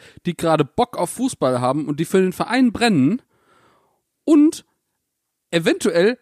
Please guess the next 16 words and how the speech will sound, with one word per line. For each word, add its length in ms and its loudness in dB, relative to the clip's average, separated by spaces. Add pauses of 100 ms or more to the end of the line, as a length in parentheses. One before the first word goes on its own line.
schaffst 340 -4
du 40 0
es 60 0
vielleicht 280 -2
sogar, 200 -2
die 120 4
Mannschaft, 460 -2
äh, 80 0
die 160 -4
Mannschaft 340 0
in 100 -2
der, 120 0 (100)
äh, 200 -4
Bundesliga 580 0
zu 160 -6
halten. 400 -4